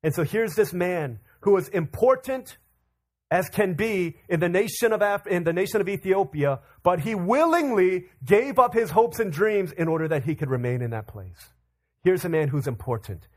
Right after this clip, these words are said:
and he's going to Jerusalem, it says, to worship, but it also says in verse twenty-eight, on his way home was sitting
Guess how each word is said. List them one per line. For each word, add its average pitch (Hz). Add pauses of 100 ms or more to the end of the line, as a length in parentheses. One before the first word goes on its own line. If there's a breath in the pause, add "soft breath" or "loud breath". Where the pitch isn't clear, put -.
(100)
and 143
he's 147
going 180
to 208
Jerusalem, 156 (140 soft breath)
it 165
says, 170
to 170
worship, 156 (800)
but 151
it 156
also 190
says 175
in 156
verse 156 (760)
twenty-eight, 165 (260 soft breath)
on 180
his 170
way 170 (160)
home 170 (120 soft breath)
was 156 (160)
sitting 185